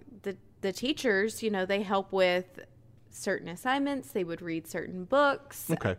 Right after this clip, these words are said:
Speaker 2: 'Cause see, our, our classroom for, for Eli had an E A, but we never saw her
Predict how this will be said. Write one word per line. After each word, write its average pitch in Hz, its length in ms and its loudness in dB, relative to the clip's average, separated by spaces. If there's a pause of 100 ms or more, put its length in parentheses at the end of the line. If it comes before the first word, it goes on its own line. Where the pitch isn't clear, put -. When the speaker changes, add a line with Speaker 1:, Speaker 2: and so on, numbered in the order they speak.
(240)
Speaker 2:
'Cause 156 120 2
see, 202 160 8
our, 180 180 4
our 175 160 0
classroom 131 680 6
for, 113 280 4
for 120 160 -2
Eli 113 400 4
had 147 280 6
an 117 120 4
E 110 140 2
A, 123 200 4
but 90 380 -6
we 104 180 -2
never 90 240 -2
saw 104 280 0
her 82 160 -8